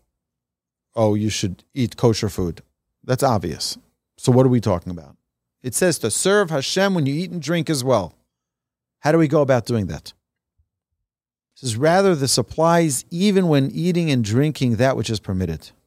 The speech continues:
and when eating and drinking due to thirst or hunger. If one ate or drank for his own pleasure, it is not commendable.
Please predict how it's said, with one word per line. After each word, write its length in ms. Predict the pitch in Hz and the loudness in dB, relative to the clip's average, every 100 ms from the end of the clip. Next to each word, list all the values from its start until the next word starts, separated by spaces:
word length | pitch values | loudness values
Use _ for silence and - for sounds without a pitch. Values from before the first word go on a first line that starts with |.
| _ _ _ _ _ - | _ _ _ _ _ -4
and 100 | 120 | 2
when 140 | 135 | 2
eating 340 | 143 185 202 175 | 2 2 4 4
and 100 | 143 | 2
drinking 480 | 120 185 165 165 131 | 2 0 2 0 2
due 160 | 151 | 0
to 140 | - 113 | 0 -2
thirst 380 | - 156 147 | 2 2 2
or 120 | 127 113 | 2 2
hunger. 380 | 147 156 90 - _ _ _ _ _ _ _ _ _ _ _ - | 2 -2 -6 -10 _ _ _ _ _ _ _ _ _ _ _ 0
If 640 | 254 262 262 - - - _ _ | 4 6 4 0 -6 -16 _ _
one 540 | 127 143 170 175 170 | -4 2 4 4 2
ate 400 | - 170 139 - - | 2 2 2 -2 -6
or 200 | 160 170 | 0 2
drank 540 | 131 131 156 131 - - _ | 2 2 2 2 -2 -14 _
for 240 | - 147 | 0 2
his 220 | 143 139 - | 4 2 0
own 240 | 180 226 | 2 2
pleasure, 800 | 208 170 165 147 165 160 165 165 - _ _ _ _ _ _ _ _ _ _ _ _ | 0 2 2 2 2 2 0 -4 -10 _ _ _ _ _ _ _ _ _ _ _ _
it 120 | - | -4
is 100 | 113 | -2
not 200 | 139 - | 0 -2
commendable. 480 | - 90 73 - | -6 -10 -10 -18